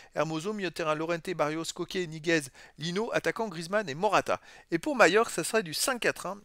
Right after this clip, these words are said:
avec gardien Rajkovic, défense Costa, euh, Nastasic, Rayo, euh,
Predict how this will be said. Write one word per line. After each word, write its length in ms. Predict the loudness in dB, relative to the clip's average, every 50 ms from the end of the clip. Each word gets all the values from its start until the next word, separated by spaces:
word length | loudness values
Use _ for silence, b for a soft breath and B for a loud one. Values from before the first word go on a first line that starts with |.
| _ -8
avec 220 | -6 -4 -4 0
gardien 260 | 2 2 2 2 0
Rajkovic, 640 | 0 0 -2 -2 -4 -6 -8 -8 -10 -12 -12 -14 -14 B B B B B
défense 360 | -2 -2 0 0 -2 -2 -2
Costa, 500 | -4 -4 -4 -4 2 4 6 6 6 4 -2 B B B B B B B B B B -4 0
euh, 280 | 2 2 4 2 2
Nastasic, 960 | 0 -4 -2 2 4 4 4 4 4 2 0 0 0 -6 -10 -12 -10 -8 -4 -2
Rayo, 640 | 0 0 0 4 6 6 6 6 4 0 0 0 2
euh, 160 | 2 2 2